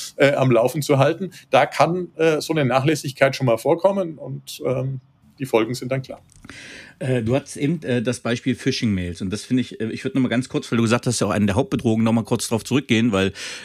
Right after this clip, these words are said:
Speaker 2: also ich gucke ja nicht als I T ler unbedingt drauf, sondern ich gucke immer als Designer drauf. Also, äh, mir fällt halt auf, wenn ein Firmenlogo nicht sauber ist oder nicht ordentlich ist.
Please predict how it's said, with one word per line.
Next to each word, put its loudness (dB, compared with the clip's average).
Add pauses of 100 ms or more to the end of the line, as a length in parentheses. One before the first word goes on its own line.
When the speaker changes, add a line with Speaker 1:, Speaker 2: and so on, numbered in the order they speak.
(200)
Speaker 2:
also 4
ich 0
gucke 2
ja 6
nicht 2
als 0
I 0
T 0
ler 2
unbedingt 2
drauf, 2 (240)
sondern 2
ich -4
gucke 0
immer 4
als -2
Designer 2
drauf. -2
Also, 0
äh, -2
mir 4
fällt 0
halt 0
auf, 0
wenn 2
ein 0
Firmenlogo 2
nicht 2
sauber 2
ist -2
oder 2
nicht 0
ordentlich 0
ist. -2